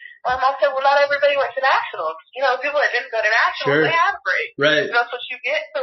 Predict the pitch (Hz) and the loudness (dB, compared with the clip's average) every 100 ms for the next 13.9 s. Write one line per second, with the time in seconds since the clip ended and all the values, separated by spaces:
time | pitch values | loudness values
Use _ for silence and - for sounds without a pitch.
0 | 285 359 - 202 190 208 233 151 196 220 | -4 -4 -6 -6 -4 -4 0 0 2 0
1 | 254 - 247 247 - _ _ 139 151 147 | -2 -4 -4 -4 -8 _ _ 0 2 4
2 | 160 143 151 190 180 175 170 143 165 175 | 4 4 4 4 2 0 -4 -2 -2 -2
3 | 175 190 180 170 170 170 165 160 160 156 | 0 2 4 4 4 4 0 0 0 0
4 | 165 - 156 156 151 147 139 156 143 131 | -4 -2 -4 -6 -8 -8 -6 -8 -6 -8
5 | 143 123 123 127 139 139 139 147 127 127 | -10 -10 -8 -4 -4 -4 -8 -10 -10 -12
6 | 113 214 - 320 - 220 185 185 185 - | -10 -8 0 0 0 -4 -4 -2 -6 -10
7 | _ _ _ _ _ _ _ - - - | _ _ _ _ _ _ _ -4 -4 -6
8 | - - - - 302 311 330 392 - _ | -8 -8 -12 0 2 4 2 0 -6 _
9 | - 302 302 269 - _ - 214 180 - | -10 2 2 2 -4 _ -4 -4 -6 -10
10 | _ _ _ _ _ _ _ _ _ - | _ _ _ _ _ _ _ _ _ -20
11 | - 226 247 302 330 311 - - - 254 | -2 0 2 2 2 0 -4 -6 -8 -8
12 | 262 269 - 285 294 294 - 214 214 214 | -6 -6 -10 -10 -8 -10 -6 -2 0 2
13 | 220 220 - 220 - - 185 180 | 2 0 -4 -8 -8 -10 -6 -2